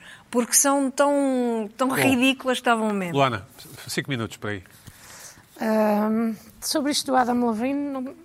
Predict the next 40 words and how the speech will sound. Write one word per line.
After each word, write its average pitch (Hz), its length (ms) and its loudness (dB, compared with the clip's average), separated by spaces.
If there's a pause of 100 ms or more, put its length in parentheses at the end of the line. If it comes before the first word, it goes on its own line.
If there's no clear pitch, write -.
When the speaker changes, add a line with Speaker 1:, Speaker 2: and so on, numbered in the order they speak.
(280)
Speaker 2:
A 254 60 -4
tua 240 180 -2
irritação. 196 460 -2
Speaker 3:
Ah, 285 120 6
é 277 40 4
a 262 40 2
minha 262 140 2
irritação. 226 580 -2 (260)
Speaker 2:
Sim. 107 160 -12 (840)
Speaker 3:
Pronto, 214 260 2
eu, 320 260 4
a 254 120 0
minha 277 160 0
irritação 277 500 0
sou, 262 440 -2
é, - 120 -8 (200)
cabe 233 200 2
por - 100 -12
ser 208 200 -2
eu, 220 220 -2 (800)
porque 262 380 2
Speaker 2:
<laughs> 254 340 6
Irritas-te 247 320 0
contigo 131 280 -2
própria, 104 320 -2
sim. - 80 -2
Speaker 3:
Às 349 220 4
vezes, 285 500 2
mas 285 300 -2 (440)
é, 339 140 -2
que - 200 -6
é, 294 180 -4 (360)
porquê? 214 440 -4 (580)
Porque 311 360 4
eu 370 120 2
descobri, 214 520 -4
porque - 200 -10
eu 269 60 -4
não 254 100 -2
sabia, 196 480 -6